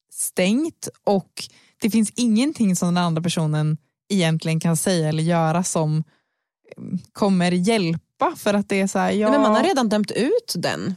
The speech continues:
Speaker 1: Ja, och det är som att bara, "Jag känner mig redan dålig för att jag glömde det och nu känner jag mig ännu sämre."
Speaker 2: <laughs>
Speaker 1: Och det, situationen är stängd. Men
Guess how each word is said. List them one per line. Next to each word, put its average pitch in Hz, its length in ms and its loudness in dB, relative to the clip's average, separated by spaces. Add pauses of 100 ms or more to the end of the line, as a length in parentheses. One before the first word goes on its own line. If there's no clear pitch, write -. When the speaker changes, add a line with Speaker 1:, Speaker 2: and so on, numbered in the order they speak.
Speaker 1:
Ja, 277 400 2
och 247 180 0
det 262 100 0
är 247 60 2
som 233 120 0
att 226 120 0
bara, 196 120 2
"Jag 202 140 2
känner 190 300 2
mig 254 120 2
redan 175 200 2
dålig 165 340 0
för 175 80 -2
att 165 80 -4
jag 165 100 -2
glömde 165 380 0
det 202 300 0
och 185 240 -4 (320)
nu 190 240 2
känner 175 240 0
jag 170 60 2
mig 170 120 0
ännu 175 240 2
sämre." 156 460 0
Speaker 2:
<laughs> - 80 2
Speaker 1:
Och - 240 -4
det, 175 300 2
situationen 170 720 0
är 165 60 2
stängd. 175 520 -2
Men 175 160 0